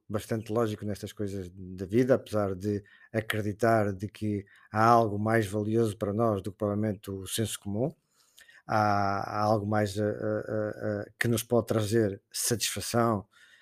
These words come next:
motivação e reconhecimento de que a vida vale a pena apesar das suas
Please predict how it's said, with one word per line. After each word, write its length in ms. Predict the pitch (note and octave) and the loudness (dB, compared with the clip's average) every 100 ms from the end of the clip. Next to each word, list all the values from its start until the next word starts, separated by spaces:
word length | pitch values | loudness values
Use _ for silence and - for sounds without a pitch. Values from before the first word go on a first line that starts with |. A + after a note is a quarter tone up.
| _ _ _ - | _ _ _ 2
motivação 880 | B2 A#2+ A#2 G#2 - A2+ A2 G2+ F#2 _ _ | 4 4 2 0 0 2 2 0 -6 _ _
e 80 | A#2+ | 0
reconhecimento 640 | A#2 A2 A2+ - A2 A2+ G2 | 0 2 0 0 0 0 0
de 80 | A2 | -2
que 140 | A2+ | -2
a 20 | |
vida 300 | G2+ A#2 A2 | 0 0 0
vale 280 | F#2+ A#2 G#2+ | 2 4 4
a 40 | G2+ | 4
pena 380 | A2+ G#2 G#2 - | 2 2 0 -4
apesar 480 | G#2 A2+ A2 G#2 F#2 | -6 -2 0 0 0
das 160 | G2+ | -6
suas 560 | - - G2+ G2 F#2+ | -6 -6 -4 -6 -8